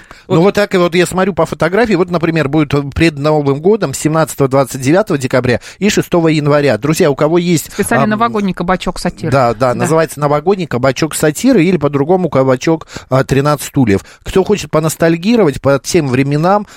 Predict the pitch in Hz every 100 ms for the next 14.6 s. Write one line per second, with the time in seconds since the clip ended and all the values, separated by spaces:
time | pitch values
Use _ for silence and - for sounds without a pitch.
0 | - 117 123 135 131 147 135 131 131 -
1 | 165 156 123 - - 123 120 151 160 -
2 | 226 180 156 165 156 151 160 190 139 -
3 | 160 185 151 127 - 101 220 254 113 127
4 | 170 160 190 185 151 151 165 151 143 131
5 | 139 143 160 151 131 139 135 160 226 -
6 | - - 131 - 151 180 170 180 240 -
7 | 208 - - 151 139 196 208 151 - -
8 | - 135 151 208 139 - - 131 180 220
9 | 202 147 - 139 - 202 247 143 131 139
10 | 190 - 139 123 - - 185 180 147 143
11 | 120 - 120 107 - 175 - 147 131 127
12 | - 120 101 98 131 - 127 123 117 -
13 | 87 82 185 156 151 165 170 190 175 165
14 | 175 175 - - 156 160